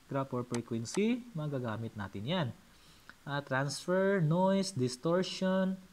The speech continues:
Ito po, yung Fourier po. Pwede po din tong, ah, i-, ano natin,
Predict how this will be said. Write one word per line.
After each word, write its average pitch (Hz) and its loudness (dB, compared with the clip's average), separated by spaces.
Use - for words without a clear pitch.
Ito 120 -4
po, 202 0
yung 127 0
Fourier 147 2
po. 214 2
Pwede 147 0
po 120 -2
din 120 0
tong, 120 -2
ah, 120 -4
i-, 120 -4
ano 113 -6
natin, 110 -4